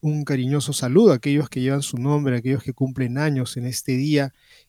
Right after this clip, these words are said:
y aquellos que son ancianos para que sientan que su presencia es absolutamente valiosa. Nadie puede decir, "Yo ya aquí pasé a un segundo plano, no tengo ningún,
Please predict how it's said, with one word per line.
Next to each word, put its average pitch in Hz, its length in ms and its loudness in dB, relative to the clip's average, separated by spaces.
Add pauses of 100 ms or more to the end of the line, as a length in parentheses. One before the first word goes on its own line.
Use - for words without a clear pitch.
y 143 200 -4
aquellos 190 320 0
que - 100 -2
son 165 220 -2
ancianos 147 520 0
para 127 220 -2
que 127 140 -10
sientan 147 640 -2
que 131 160 -8
su 127 440 -6
presencia 143 760 -2
es 143 280 -4
absolutamente 147 920 0
valiosa. 123 680 0
Nadie 147 440 0
puede 143 200 2
decir, 135 320 -2
"Yo 143 380 2
ya 139 220 0
aquí 139 320 -2
pasé - 280 -6
a 135 60 0
un 143 40 -2
segundo 131 380 -2
plano, 147 640 0
no 143 160 0
tengo 143 320 -2
ningún, 135 480 -4